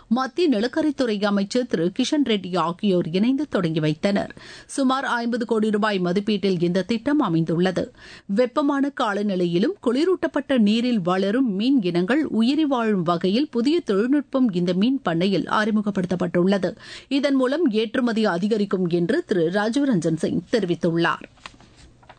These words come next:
நடப்பு நிதியாண்டின் முதல் மூன்று காலாண்டுகளில் இந்திய ரயில்வே தனது மொத்த மூலதன செலவில்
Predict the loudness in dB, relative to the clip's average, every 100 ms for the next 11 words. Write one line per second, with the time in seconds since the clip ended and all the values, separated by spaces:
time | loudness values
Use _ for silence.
0 | _ _ _ -20 _ -20 -20 -20 -20 _
1 | -2 0 2 0 0 0 0 0 0 -2
2 | 2 2 2 2 2 2 0 -2 -2 0
3 | 0 0 0 0 0 0 2 2 2 2
4 | 2 0 0 0 0 0 -2 0 0 2
5 | 0 0 -2 -2 0 0 0